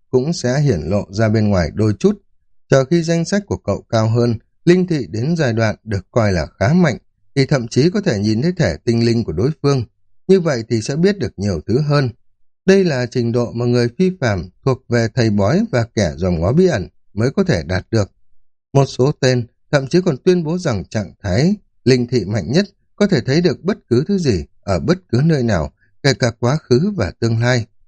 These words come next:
Cơ mà điều này thì tôi không tin lắm. Nghe có vẻ rất lợi hại, lên sắp sinh ra cái cảm giác hướng tới rồi.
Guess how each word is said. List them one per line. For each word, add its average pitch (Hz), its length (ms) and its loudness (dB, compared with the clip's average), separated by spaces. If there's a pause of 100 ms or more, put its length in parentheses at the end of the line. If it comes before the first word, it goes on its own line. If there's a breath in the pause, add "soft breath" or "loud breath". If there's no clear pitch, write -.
(220)
Cơ 196 100 4
mà 113 320 2
điều 104 200 0
này 98 240 0
thì 87 160 -4
tôi 110 140 0
không 113 180 -2
tin 110 260 2
lắm. 92 300 -2 (840)
Nghe 123 200 4
có 165 140 -2
vẻ 120 200 0
rất 180 240 -4
lợi 123 200 0
hại, 107 300 -2 (360)
lên 180 220 4
sắp 220 240 -8
sinh 180 240 0
ra 170 120 -2
cái 190 200 -6
cảm 80 240 -4
giác 143 220 -2
hướng 131 200 0
tới 139 260 0
rồi. 113 240 0